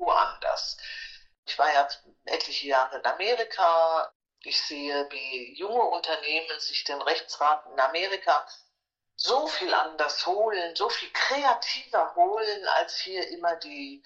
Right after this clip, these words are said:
Stundenaufschreiberei und nach Stunden bezahlt zu werden. Also ich finde,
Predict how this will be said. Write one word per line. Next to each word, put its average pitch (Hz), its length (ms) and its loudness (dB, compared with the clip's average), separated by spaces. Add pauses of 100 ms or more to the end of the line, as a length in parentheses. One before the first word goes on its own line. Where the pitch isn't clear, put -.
(520)
Stundenaufschreiberei 185 1800 2
und 160 120 -4
nach 127 120 -2
Stunden 214 480 -6
bezahlt 175 580 2
zu - 180 -10
werden. 156 340 -2
Also - 360 0 (160)
ich 190 180 -6
finde, 302 420 -2